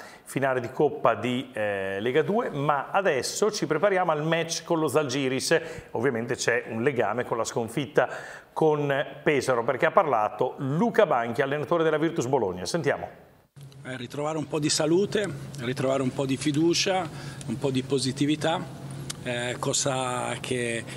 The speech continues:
Speaker 2: inevitabilmente viene a mancare in questi frangenti, quando collezioniamo in-, infortuni che in qualche modo destabilizzano i nostri equilibri, poi arrivano sconfitte come quella di ieri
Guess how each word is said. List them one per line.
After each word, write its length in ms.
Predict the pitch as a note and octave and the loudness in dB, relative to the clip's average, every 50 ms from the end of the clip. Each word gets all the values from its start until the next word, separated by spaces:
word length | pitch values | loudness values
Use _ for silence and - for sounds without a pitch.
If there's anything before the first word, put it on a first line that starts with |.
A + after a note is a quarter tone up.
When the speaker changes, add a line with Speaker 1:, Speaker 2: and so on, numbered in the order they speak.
| - - | -6 -2
Speaker 2:
inevitabilmente 840 | B2+ C#3 C#3 C3+ B2 A#2+ C#3 C#3 B2 A#2+ B2 C#3+ D#3+ D3 C3+ C3+ | 0 0 0 0 0 -2 -2 -2 0 0 2 2 2 2 0 0
viene 200 | C3 C3 C3 C3 | 0 0 0 0
a 20 | C3 | 0
mancare 540 | C3+ D3+ D3 C3 - D#3 D#3 D#3+ E3 C#3 B2 | 0 0 -2 -2 0 0 2 2 2 0 -2
in 80 | A#2 | -4
questi 260 | - C3 A#2+ - - | -2 -2 -2 -2 -2
frangenti, 680 | C3+ - C#3+ D3 C#3+ C3 C#3+ C#3 C#3 D3 C#3+ - - G#2+ | -2 -2 0 0 0 0 0 0 0 0 0 -2 -4 -6
quando 420 | G#2 A#2 A2+ A#2+ B2+ A2+ A#2 B2 C#3 - - - - | -6 -4 -4 -2 -2 -2 -2 -4 -6 -8 -12 -12 -4
collezioniamo 800 | - C3 B2+ C3 C3 B2+ C3 - C#3+ C3 C#3 C3+ C3 C3+ C3+ C3 | -2 0 2 2 2 2 2 2 2 2 0 0 0 0 2 2
in-, 180 | C3 C3 A#2+ - - | 2 2 0 0 0
infortuni 680 | D3 C3+ C3 - C#3 C3+ C3 C#3+ - D#3 D3 C#3 B2+ | -2 -2 0 -2 -2 -2 -4 -2 -2 0 2 2 0
che 140 | A#2 - B2 | 0 -2 -4
in 60 | A#2+ | -4
qualche 280 | - B2+ B2 - - B2+ | -4 -4 -4 -4 -2 0
modo 380 | A#2+ C3 C#3 C#3 B2+ C3 C3 | 0 0 0 0 -2 -2 -2
destabilizzano 840 | A#2 B2+ B2 - - - C3+ B2 C#3 C3+ C3+ C3+ C3 C3+ C#3+ C3 C3 | -2 0 2 2 2 0 0 -2 -2 0 0 0 0 0 0 0 0
i 60 | B2+ | 0
nostri 300 | C3 B2+ B2+ - - C#3+ | 0 0 -2 -2 -2 -2
equilibri, 540 | C3 C3+ F3+ D#3 C#3 C#3+ D3 C#3 C#3+ C3+ A#2+ - - - - - - - - | 0 0 0 2 2 0 0 0 0 -2 -2 -4 -6 -8 -8 -8 -10 -10 -2
poi 280 | - D3 C#3+ C#3+ C#3 | 0 2 2 4 2
arrivano 360 | C3+ C3 C3 C3 C3 C3 C3 B2 | 2 2 0 0 0 0 0 0
sconfitte 760 | - - - C#3+ B2+ - - - C#3 C3+ - - - B2+ | 0 0 0 -2 -2 -2 -2 -2 -2 -2 -2 -2 -4 -4
come 240 | C3 C3+ B2 C3 C3+ | -4 -2 -2 -2 -2
quella 280 | C3+ C3+ C3+ B2+ B2+ C3 | -2 -2 -2 -2 -2 -2
di 140 | B2+ C3 B2 | -2 0 0
ieri 500 | B2+ C3 C3+ C#3 C#3+ C#3 C3 B2+ B2+ | 0 0 0 0 0 0 0 0 -2